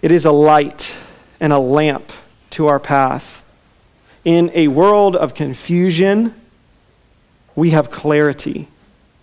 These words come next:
In a world of corruption, we are conformed to the image of your dear Son through the Word of God. Would you continue to grow in us a love for the Word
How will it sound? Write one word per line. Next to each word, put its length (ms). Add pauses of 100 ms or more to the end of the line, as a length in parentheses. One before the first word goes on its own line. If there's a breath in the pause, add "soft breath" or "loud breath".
(920 soft breath)
In 140
a 60
world 260
of 160
corruption, 880 (1120)
we 200
are 80
conformed 920 (320 soft breath)
to 120
the 120
image 680 (500)
of 140
your 120
dear 240
Son 500 (680)
through 260
the 80
Word 180
of 100
God. 360 (1300 soft breath)
Would 160
you 80
continue 420
to 80
grow 300
in 80
us 160
a 80
love 320
for 140
the 100
Word 440